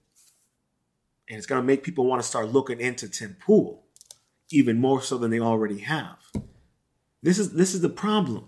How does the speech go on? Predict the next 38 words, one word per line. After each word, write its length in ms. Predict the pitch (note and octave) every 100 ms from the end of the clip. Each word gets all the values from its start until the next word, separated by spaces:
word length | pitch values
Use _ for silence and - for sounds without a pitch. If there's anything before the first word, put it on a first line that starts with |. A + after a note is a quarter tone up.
| _ _ _ _ _ A#2+
with 240 | C3+ -
that 300 | B2+ G2 B2
these 260 | D3 D#3+ -
cats 320 | - D3+ -
don't 200 | C#3+ C#3
think 220 | F#3 E3+
about. 320 | C#3 F#2 - _ _ _ _ _ -
If 180 | A#2
you 140 | C#3 A3+
don't 220 | B3 A3
come 240 | G#3 F#3+
out 380 | F#3+ F3 A2+ - _
and 140 | C3+ B2
address 360 | G#2 D3 F3
the 80 | E3+
situation, 800 | - D3+ - B2+ F3 F#3 - G#2 G#2+
and 180 | A#2 - _ _ _ _ _
people 260 | - G3+ A#3
are 40 |
gonna 160 | G3 F3
start 300 | - E3+ C#3
digging 260 | E3 F3
into 260 | E3+ E3+ C#3
you 200 | E3 G#3+
more. 300 | A#2 F#2 - _ -
They're 100 | E3
gonna 160 | G#3 F#3
start 320 | F#3 E3 -
questioning 480 | E3+ E3+ - C#3+ C3+
you. 380 | G#3 G3+ - - _ _ -
And 160 | B2 C3+
don't 200 | G3 G#3+
be 100 | F#3+
surprised, 720 | E3+ - A3+ G#3 E3+ E3 - - _ _ _ _ -
every 320 | A#2 B2 D#3+
single 340 | F3 F#3+ F3+ F3+
night 280 | G#3 A#3 -
now, 440 | C3+ C3+ C3